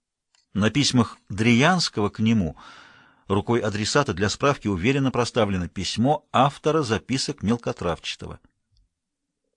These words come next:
Постепенно именно эта точка зрения возобладала. Известно, что записки высоко оценивал и использовал в своих произведениях Чехов, читал и хвалил Бунин,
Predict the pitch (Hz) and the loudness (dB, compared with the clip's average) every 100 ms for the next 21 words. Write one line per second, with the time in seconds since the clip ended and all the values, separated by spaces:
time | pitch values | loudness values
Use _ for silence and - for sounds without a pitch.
0 | _ _ - 98 - 117 139 135 123 127 | _ _ -8 -6 -4 -2 2 2 4 4
1 | 127 123 110 120 110 107 110 120 113 101 | 6 6 2 -2 -4 -2 0 2 2 2
2 | 98 101 101 156 156 - - - - - | 0 0 2 4 2 -2 -14 -20 -20 -20
3 | - _ _ - 110 117 139 127 104 110 | -20 _ _ 0 2 4 4 2 0 2
4 | 117 147 139 113 107 117 - 127 - 143 | 2 2 -2 0 0 0 2 2 2 2
5 | 127 110 117 113 - 131 101 101 104 95 | 4 2 2 -2 0 0 2 0 0 -2
6 | - 110 - 110 98 107 107 107 - - | 0 0 0 -2 -2 0 2 2 0 -2
7 | 143 139 123 113 - 117 135 135 123 117 | 0 -2 -6 -10 -8 0 2 2 0 2
8 | 120 139 87 123 139 123 | 4 4 0 0 0 0